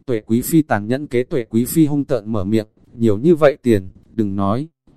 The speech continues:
Nàng hiện tại không cho được, liền tính cho nổi, nàng cũng tuyệt không sẽ cho.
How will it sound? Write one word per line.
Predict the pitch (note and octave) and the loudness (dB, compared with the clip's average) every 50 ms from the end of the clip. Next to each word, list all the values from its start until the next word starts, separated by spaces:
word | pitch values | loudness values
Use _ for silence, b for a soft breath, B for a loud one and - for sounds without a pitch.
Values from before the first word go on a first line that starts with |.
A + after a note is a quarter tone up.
| _ B2 B2+ _ _ _ _ _ _ _ - | _ _ _ _ _ _ _ _ _ _ -8
Nàng | A#2+ G#2+ G2+ G2 | -6 -6 -6 -4
hiện | A2 A#2+ A2 G2 - | -4 -4 -6 -4 -4
tại | C3+ B2 B2+ | -8 -8 -8
không | - - D3+ C#3+ | -8 -10 -10 -8
cho | C3 - C#3+ | -6 -6 -4
được, | C3+ B2 A2 G#2 - _ _ _ _ | -2 -2 -2 -2 -4 _ _ _ _
liền | - G2 G#2+ G2+ F#2+ | -4 -2 -2 -2 -2
tính | - A2 A2 B2+ B2+ | -4 -6 -8 -6 -6
cho | - D3 | -6 -6
nổi, | C3+ C3 B2 G#2+ F#2 F2+ - _ _ _ - | -4 -4 -4 -4 -6 -8 -10 _ _ _ -12
nàng | A#2+ A2+ G#2 G2+ F#2+ | -8 -6 -6 -6 -6
cũng | - B2+ B2 C3 | -10 -12 -12 -8
tuyệt | - C#3 A2 - | -6 -6 -6 -6
không | - - D3 C#3+ | -6 -10 -8 -6
sẽ | B2+ - C#3 C3 | -6 -6 -6 -6
cho. | - D3+ D3 C#3 C3+ C3 C3+ | -4 -2 -2 -2 -2 -4 -8